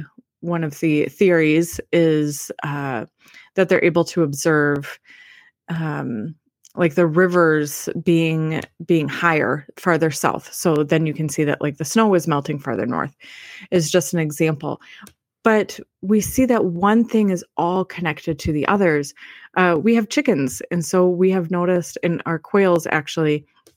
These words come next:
right around October, the quails stopped laying eggs. And people always ask, "Well, is it because it was cold?" No, it's not because it was cold. It's because the sun is, the, the, the length of the day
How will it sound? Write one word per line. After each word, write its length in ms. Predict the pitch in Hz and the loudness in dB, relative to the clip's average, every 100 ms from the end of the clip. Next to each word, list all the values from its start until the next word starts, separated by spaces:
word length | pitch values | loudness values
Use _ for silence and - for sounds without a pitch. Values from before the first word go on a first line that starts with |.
| _ _ _ _ _ _ - | _ _ _ _ _ _ -8
right 260 | 175 190 185 | 0 2 4
around 260 | 185 180 165 | 2 2 0
October, 460 | 160 - 196 180 | -2 -2 0 2
the 80 | 170 | 0
quails 320 | - 160 170 | 0 -2 -2
stopped 320 | - 170 - | -2 -4 -2
laying 260 | 175 185 202 | -2 0 2
eggs. 400 | 302 233 - - _ - - - - - | 0 -2 -4 -16 _ -20 -20 -20 -18 -2
And 260 | 190 185 185 | 2 2 2
people 220 | 214 202 | 2 2
always 260 | 196 196 | 2 2
ask, 300 | 180 196 - | 2 -2 -2
"Well, 100 | 196 | 0
is 160 | 196 202 | 0 2
it 80 | 233 | 0
because 260 | 233 220 | 0 0
it 60 | 208 | 2
was 140 | 180 | 0
cold?" 480 | - - 240 160 170 _ - | -2 -4 0 0 -4 _ -4
No, 120 | 226 | -4
it's 160 | 226 | -2
not 180 | 226 240 | -2 0
because 300 | 294 285 190 | 0 0 0
it 80 | 165 | 0
was 140 | 143 | -2
cold. 300 | - - 139 | -6 -8 -8
It's 120 | 160 - | -10 -12
because 340 | 175 175 160 | -4 -2 -2
the 100 | 170 | -4
sun 600 | - - 226 254 254 247 - - - - - - | -8 -4 2 4 4 2 -4 -20 -20 -20 -8 0
is, 280 | 180 170 160 - | 2 4 0 -6
the, 440 | 175 180 170 90 - | -4 0 2 0 -2
the, 480 | 170 156 151 151 - 71 - | 0 0 0 -2 -4 -10 0
the 100 | 185 | 2
length 420 | 175 208 220 - | 4 4 2 -2
of 140 | 180 | -2
the 100 | 165 | -2
day 420 | 147 170 175 165 | 0 2 4 4